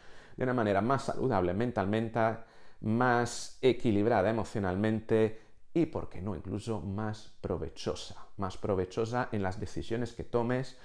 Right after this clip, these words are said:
porque el vídeo de hoy tiene que ver con esto, con roles de responsabilidad, liderazgo, liderazgo de tu vida, decisiones a tomar, precisamente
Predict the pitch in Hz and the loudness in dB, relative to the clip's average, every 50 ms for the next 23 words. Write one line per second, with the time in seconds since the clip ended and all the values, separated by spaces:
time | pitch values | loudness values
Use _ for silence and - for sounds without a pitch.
0 | - - - - - 117 - - 101 95 95 143 156 147 143 123 117 117 123 131 | -10 -10 -10 -2 -2 -2 0 0 -2 0 2 2 4 4 2 2 2 2 4 4
1 | 131 123 - - 127 113 110 113 92 98 117 117 - - 82 65 - - - 73 | 2 2 2 0 0 0 0 -2 0 0 0 -2 -2 -6 -6 -6 -8 -8 -8 -8
2 | - - - 110 113 107 104 98 90 - - - - - - - 120 156 180 170 | -8 -2 0 2 2 2 2 0 -2 -4 -8 -14 -16 -12 -4 2 4 6 6 6
3 | 151 123 117 113 110 110 107 - - 107 107 113 113 117 117 101 95 95 90 85 | 6 4 2 2 2 2 0 -2 0 -2 -2 -2 -2 -2 0 2 4 4 4 2
4 | 87 87 110 135 135 135 139 - - - - 113 117 135 135 107 104 92 92 101 | 4 4 4 4 4 4 2 0 -2 0 2 2 4 4 4 4 2 4 4 4
5 | 113 117 117 113 - 113 107 120 120 120 120 120 120 - - 127 139 143 120 107 | 4 4 2 2 -2 -4 2 6 8 10 10 10 8 6 6 6 6 6 6 6
6 | 95 - 107 110 101 104 98 98 98 127 127 - - 107 95 92 104 117 117 110 | 4 4 4 0 0 0 0 4 4 2 2 2 0 0 2 2 2 2 4 4
7 | 107 107 104 92 101 101 120 - - 104 95 - - 120 113 - - - 110 - | 6 6 6 6 6 2 2 2 0 -2 -2 0 0 0 0 0 0 -2 -4 -2
8 | - 82 82 92 101 107 107 113 - - - - - - - - - - - - | -2 -2 0 2 2 2 2 2 0 -2 -8 -14 -14 -14 -16 -18 -16 -18 -16 -12
9 | - - - - - - - - - - - 101 98 - 113 95 104 98 104 110 | -10 -10 -8 -8 -8 -10 -10 -10 -12 -4 -4 -4 0 0 0 0 2 2 2 2
10 | 107 101 - 117 113 - - - | 2 2 2 0 0 0 -8 -14